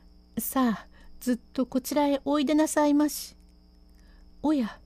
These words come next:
子供衆おんぶで。そこは蚊が刺しますから、うちわをお使いなすって。はい、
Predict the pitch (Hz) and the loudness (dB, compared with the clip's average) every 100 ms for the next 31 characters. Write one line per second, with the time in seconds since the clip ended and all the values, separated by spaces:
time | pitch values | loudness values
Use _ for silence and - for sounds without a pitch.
0 | - - - - - - 254 294 320 - | -20 -20 -20 -20 -12 -2 2 2 2 0
1 | 311 311 302 339 320 262 220 208 - - | 0 2 2 2 4 4 2 0 -8 -20
2 | - - _ - - - - - 233 - | -20 -20 _ -20 -20 -20 -14 -6 -4 -2
3 | 262 285 294 277 - - 254 294 - 294 | 2 2 2 -4 -8 0 2 2 -2 -2
4 | 320 339 - - 240 226 214 - - - | -2 -2 -2 -2 0 0 -4 -14 -20 -20
5 | - - - - - 254 262 262 - 262 | -20 -18 -12 -10 -2 0 2 0 -2 -4
6 | - 294 294 294 294 - 311 - 240 226 | -2 0 2 2 -2 -6 -8 -4 -4 -4
7 | - - - - - - - - - - | -12 -20 -20 -20 -20 -20 -20 -20 -20 -20
8 | - - - - - - - - 254 254 | -20 -20 -20 -20 -20 -20 -18 -4 2 4
9 | 202 | 4